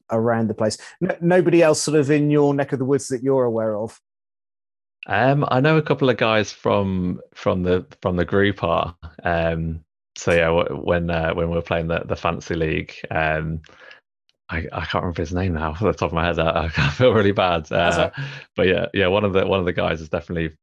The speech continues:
Speaker 2: from sort of Lincoln, Lincolnshire area.
Speaker 1: Okay.
Speaker 2: Um, so yeah, there's, there's one or two of us knocking about, I think. <laughs>
Speaker 1: Brilliant. Well done. Well, we had a few, uh, guys down here in Bournemouth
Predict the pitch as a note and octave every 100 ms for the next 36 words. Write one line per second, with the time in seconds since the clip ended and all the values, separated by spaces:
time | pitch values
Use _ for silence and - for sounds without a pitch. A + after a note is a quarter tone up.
0 | _ F2+ D#2+ D2+ G2 E2+ E2 D#2+ E2+ E2
1 | D#2+ E2 - E2 - E2 - E2 D#2+ D#2
2 | D#2+ D#2+ - - A3+ E3+ E3+ E2 D#2 D2+
3 | D2+ D#2 - _ _ - - E2 D#2+ E2
4 | D#2 E2 E2 - G#2 A#2 F#2+ - F#2 D#2+
5 | D#2 D#2+ D#2 D#2 D#2+ D#2 D#2 E2 D#2+ -
6 | - - G3 - - - E3+ G#3+ D#3 -
7 | - - D3 D3 B2 B2 A2+ D3 D3 C#3+
8 | - - - D#3+ D3+ C#3 D3+ D3 C#3+ B2+
9 | C3+ C3 A#2+ C3+ B2+ A#2+ - _ _ -
10 | C3 B2 C3 B2 C3 B2 A2+ -